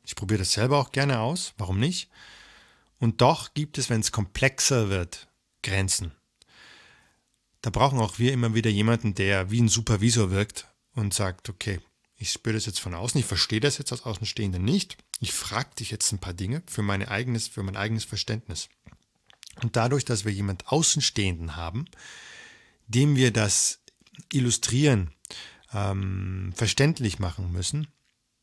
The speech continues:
wird's auch für uns selber verständlich. Wir müssen's formulieren, wir müssen's untersuchen. Dadurch, äh,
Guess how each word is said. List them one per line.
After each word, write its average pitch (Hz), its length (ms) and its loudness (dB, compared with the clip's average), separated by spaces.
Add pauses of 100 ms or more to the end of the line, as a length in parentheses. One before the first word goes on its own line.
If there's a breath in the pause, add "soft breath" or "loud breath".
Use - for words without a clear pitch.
(200)
wird's - 260 0
auch - 160 -10
für - 120 -4
uns 90 140 -2
selber 107 220 0
verständlich. - 600 -10
Wir 98 80 -6
müssen's 98 280 -4
formulieren, 92 640 -2
wir 95 80 0
müssen's - 340 -2
untersuchen. 110 720 -6 (600 loud breath)
Dadurch, 104 460 2
äh, 131 100 -12